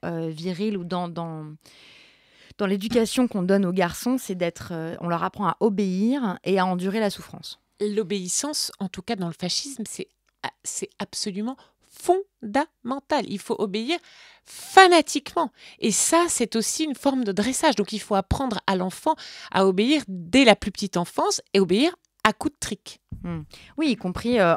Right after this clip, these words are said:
Speaker 1: en France, je dirais, il était quand même pas rare que les instituteurs, euh, frappent, euh, leurs élèves, euh, y compris dans les années cinquante,
Speaker 2: Ah ben,
Speaker 1: ça se
Speaker 2: moi,
Speaker 1: faisait
Speaker 2: je l'ai
Speaker 1: encore.
Speaker 2: encore subi dans les années soixante.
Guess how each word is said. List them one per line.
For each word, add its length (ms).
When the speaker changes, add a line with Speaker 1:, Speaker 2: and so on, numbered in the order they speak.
Speaker 1:
en 100
France, 380
je 80
dirais, 200
il 80
était 140
quand 140
même 120
pas 120
rare 200
que 100
les 120
instituteurs, 600
euh, 160
frappent, 380
euh, 140
leurs 260
élèves, 340
euh, 160
y 100
compris 320
dans 100
les 160
années 140
cinquante, 280
Speaker 2:
Ah 80
ben, 160
Speaker 1:
ça 20
se 40
Speaker 2:
moi, 120
Speaker 1:
faisait 140
Speaker 2:
je 60
l'ai 80
Speaker 1:
encore. 120
Speaker 2:
encore 120
subi 320
dans 140
les 180
années 140
soixante. 560